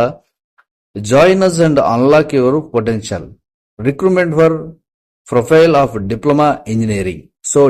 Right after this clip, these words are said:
డిప్లొమా ఇంజనీరింగ్ ఎవరైతే చేస్తున్నారో వాళ్ళకైతే పోస్టులు అయితే వచ్చాయి. So, ఇక్కడ ఇది అఫీషియల్ వెబ్‌సైట్ ఇది. హిందుస్థాన్ పెట్రోలియం కార్పొరేషన్ లిమిటెడ్. So, ఇక్కడ re-, recruitment of junior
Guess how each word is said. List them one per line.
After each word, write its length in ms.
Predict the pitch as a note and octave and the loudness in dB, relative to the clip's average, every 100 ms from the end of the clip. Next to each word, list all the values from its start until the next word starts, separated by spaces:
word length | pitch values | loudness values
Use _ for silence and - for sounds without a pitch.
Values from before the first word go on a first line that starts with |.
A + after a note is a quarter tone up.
| A2+ | 0
డిప్లొమా 280 | A#2+ D#3 D#3+ | 0 2 2
ఇంజనీరింగ్ 460 | C#3+ C#3+ C#3 C#3 B2 | 2 0 0 0 0
ఎవరైతే 300 | A2+ A#2+ A#2 G#2+ | 2 0 -2 -4
చేస్తున్నారో 480 | A2 G#2+ A#2 A#2 C3+ F3 A#2 | -4 -4 -4 -2 -2 -2 0
వాళ్ళకైతే 500 | A2+ A2+ A2 G#2 C#3 A#2 A2 B2+ | 0 0 -2 -2 0 2 2 0
పోస్టులు 260 | A#2 - A2 | -6 -2 -4
అయితే 120 | G2+ | -4
వచ్చాయి. 300 | F2+ - G3 - _ _ _ _ - | -8 -6 -6 -8 _ _ _ _ 0
So, 80 | D3 | 0
ఇక్కడ 160 | C3 D#3 | 0 0
ఇది 180 | D3 D3 | 0 2
అఫీషియల్ 460 | - B2 D#3+ F3 D#3 | 0 -2 -4 -2 0
వెబ్‌సైట్ 420 | A#2+ - A2 F2+ | 0 -2 -4 -6
ఇది. 140 | F#2 E2+ - _ _ - | -10 -14 -18 _ _ -8
హిందుస్థాన్ 580 | C#3 E3+ E3 E3+ E3 D#3+ | -4 -2 0 2 2 2
పెట్రోలియం 460 | B2 B2 B2+ C3+ D#3+ | -2 0 2 2 0
కార్పొరేషన్ 680 | A2+ A2 A2+ G#2+ - C3 A2+ | -2 -2 -4 -4 -4 -6 -4
లిమిటెడ్. 420 | F#2+ F2 F#2+ F2 - _ _ - | -6 -8 -10 -10 -16 _ _ -8
So, 120 | - C3+ | -2 -2
ఇక్కడ 160 | D3 C3+ A#2+ | 2 2 2
re-, 200 | A2+ A#2+ _ B2+ | -2 -8 _ -10
recruitment 520 | B2 F3+ F3 F3+ F3 E3 | -2 -2 -2 -4 0 2
of 100 | E3 D#3+ A#2 A2 | 2 -2 -6 0
junior 340 | C3+ D3 D#3 | 0 2 2